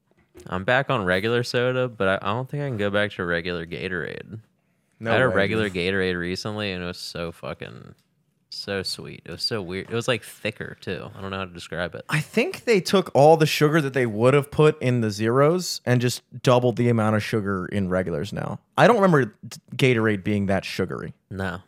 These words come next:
Speaker 2: Ever. I mean, it's, it's literally not even a sports drink at this point.
Speaker 1: Mm-mm.
Speaker 2: Like, Gatorade is like a, a, a white trash,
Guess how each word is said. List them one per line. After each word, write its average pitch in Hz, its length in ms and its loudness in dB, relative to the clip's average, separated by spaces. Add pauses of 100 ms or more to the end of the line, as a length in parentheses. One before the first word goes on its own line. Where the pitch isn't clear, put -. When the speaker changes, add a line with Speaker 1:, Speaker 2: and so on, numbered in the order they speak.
Speaker 2:
Ever. - 360 0 (200)
I 147 60 4
mean, 175 160 6
it's, - 200 0
it's - 240 0
literally 226 380 6
not 135 380 6
even 104 260 0
a 92 40 -2
sports 104 340 -4
drink 92 160 -8
at - 40 -12
this - 120 -10
point. - 280 -12 (440)
Speaker 1:
Mm-mm. 92 340 -12
Speaker 2:
Like, 151 380 4 (280)
Gatorade 180 800 6 (200)
is 139 260 4
like 123 240 6
a, 113 60 4
a, 107 480 4
a 104 120 4
white 101 400 2
trash, 110 720 2